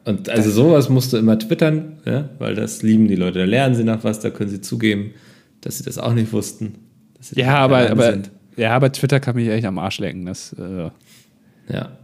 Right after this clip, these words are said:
Speaker 1: äh, hier auch mal politische Statements gegen Elon Musk.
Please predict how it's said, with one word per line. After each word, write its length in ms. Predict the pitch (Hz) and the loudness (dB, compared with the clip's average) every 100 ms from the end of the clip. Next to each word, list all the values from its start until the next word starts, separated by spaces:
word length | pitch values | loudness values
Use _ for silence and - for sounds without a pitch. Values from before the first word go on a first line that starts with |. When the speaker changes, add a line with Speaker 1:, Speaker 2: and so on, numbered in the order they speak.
| _ - | _ -20
Speaker 1:
äh, 80 | 95 95 95 - - | -14 -12 -12 -14 -10
hier 220 | 90 - | -8 -8
auch 100 | - | -8
mal 260 | 120 110 107 | -6 -6 -8
politische 680 | - 113 110 147 147 127 120 | -4 2 4 4 4 2 0
Statements 680 | - 113 113 117 98 98 | 2 0 0 -2 -2 -2
gegen 380 | - 95 92 92 - | -4 -2 -2 -4 -8
Elon 280 | 98 90 85 | -10 -8 -8
Musk. 420 | 80 - - - | -10 -12 -16 -18